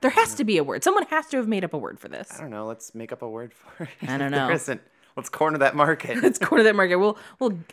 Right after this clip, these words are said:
Speaker 1: go to the drawing board and figure that one out. <laughs> So, since you are somebody who is not super keen on, like, princess stories,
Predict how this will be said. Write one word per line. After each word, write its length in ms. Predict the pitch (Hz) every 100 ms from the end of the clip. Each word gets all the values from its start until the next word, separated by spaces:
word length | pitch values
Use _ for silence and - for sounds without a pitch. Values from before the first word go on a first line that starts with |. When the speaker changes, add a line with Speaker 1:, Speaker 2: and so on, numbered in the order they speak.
| - _
Speaker 1:
go 120 | 269
to 60 | 220
the 80 | 190
drawing 340 | 196 180 170
board 180 | 175 160
and 100 | 156
figure 200 | 175 151
that 160 | 143 -
one 120 | 143
out. 260 | 135 143 - - 302 -
<laughs> 320 | 226 - -
So, 260 | 214 294 269
since 320 | 254 311 277
you 360 | 254 285 359 381
are 180 | 359 320
somebody 520 | 262 240 226 208 180
who 140 | 214
is 120 | 196 190
not 220 | 180 -
super 260 | - 185 170
keen 480 | - 175 175 170 -
on, 440 | 151 147 147 147
like, 280 | - 147 139 - _ _
princess 360 | - 160 151 143
stories, 640 | - 147 143 143 139 -